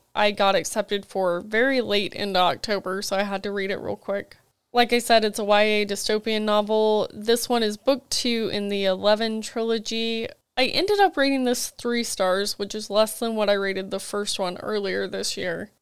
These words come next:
This one takes place immediately after the events of book one. We see the fallout from what happened when Eve Hamilton left Compound Eleven. In the first book, we see a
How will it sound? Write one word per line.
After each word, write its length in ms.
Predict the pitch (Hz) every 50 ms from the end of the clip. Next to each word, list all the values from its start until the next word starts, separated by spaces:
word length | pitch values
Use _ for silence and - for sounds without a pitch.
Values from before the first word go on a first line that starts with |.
| _
This 320 | _ 220 214 247 247 - -
one 200 | 254 233 226 214
takes 260 | 220 233 220 - -
place 320 | - - 226 220 220 -
immediately 560 | 220 214 214 214 214 220 226 214 180 208 208 185
after 380 | 165 175 180 202 - - 220
the 180 | 214 208 214 208
events 420 | 202 202 208 202 208 208 - -
of 200 | 214 202 208 -
book 240 | - 202 202 - -
one. 640 | 220 220 247 254 262 254 254 254 254 247 - 220
We 120 | 214 233 226
see 580 | 226 - - 247 226 220 220 220 214 196 185 - -
the 420 | 220 214 220 214 214 208 208 208
fallout 600 | 196 - - 233 233 233 240 240 240 233 - -
from 180 | - - 233 214
what 140 | 214 208 208
happened 480 | - 214 208 202 - 220 214 208 208
when 160 | 208 208 196 -
Eve 280 | - 214 214 208 202
Hamilton 560 | - - 214 208 208 208 208 202 - 214 208 208 208
left 360 | 208 202 202 208 - - -
Compound 520 | - - 208 202 202 208 214 202 202 202 202
Eleven. 680 | 196 - 208 226 233 233 240 233 233 233 233 240 247 - _ _ _ _
In 140 | - 240 233
the 80 | 226
first 400 | 220 - 254 254 262 254 - -
book, 300 | - 226 220 220 214 - _
we 140 | - 226 226
see 400 | - - - 226 220 220 202 -
a 420 | - 202 208 202 202 202 185 -